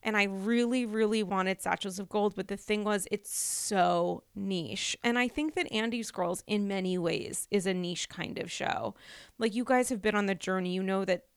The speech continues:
it can take such a long-form focus that there are some episodes where I'm like, "I actually don't know what we <laughs> discussed,"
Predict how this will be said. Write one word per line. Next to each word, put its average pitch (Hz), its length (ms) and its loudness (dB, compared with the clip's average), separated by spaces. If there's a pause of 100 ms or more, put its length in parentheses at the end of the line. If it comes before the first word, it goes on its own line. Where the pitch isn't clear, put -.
(160)
it - 200 -6
can 214 200 -2
take 220 220 -2
such - 260 0
a 269 60 4
long-form 202 840 0
focus 196 420 0
that - 140 -8
there 226 80 2
are 240 60 0
some 233 200 0
episodes 202 420 0
where - 120 -2
I'm 190 100 0
like, 185 260 -4
"I 190 200 2
actually 339 260 0
don't 196 240 2
know 190 140 0
what 170 180 0
we 180 100 0
<laughs> - 0 -
discussed," - 920 0